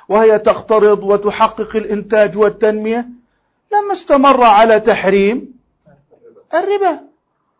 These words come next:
إذن هناك خلل في أنه ينظر إلى المتكلم وكأنه لا يعلم ما يؤول إليه الحال بعد عشرة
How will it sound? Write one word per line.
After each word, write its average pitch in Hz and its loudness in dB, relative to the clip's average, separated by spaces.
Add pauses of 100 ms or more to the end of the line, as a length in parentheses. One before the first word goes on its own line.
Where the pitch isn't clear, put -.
(440)
إذن 208 2 (480)
هناك 320 -2
خلل 339 4
في 226 -4
أنه 254 0
ينظر 349 2
إلى 269 2
المتكلم 247 2 (140)
وكأنه 277 2
لا 277 6
يعلم 277 4
ما 240 4
يؤول 247 4
إليه 247 4
الحال 247 2
بعد 214 4
عشرة 208 2